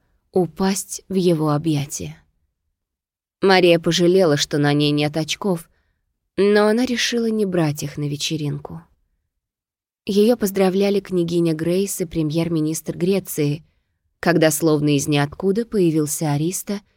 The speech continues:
и обнял её за талию. «Мария Агапиму, говорят, у тебя был триумф», сказал он — целуя её в губы.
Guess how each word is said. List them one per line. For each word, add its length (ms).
и 120
обнял 400
её 320
за 160
талию. 500
«Мария 640
Агапиму, 720
говорят, 640
у 40
тебя 340
был 200
триумф», 600
сказал 560
он — 260
целуя 440
её 340
в 100
губы. 420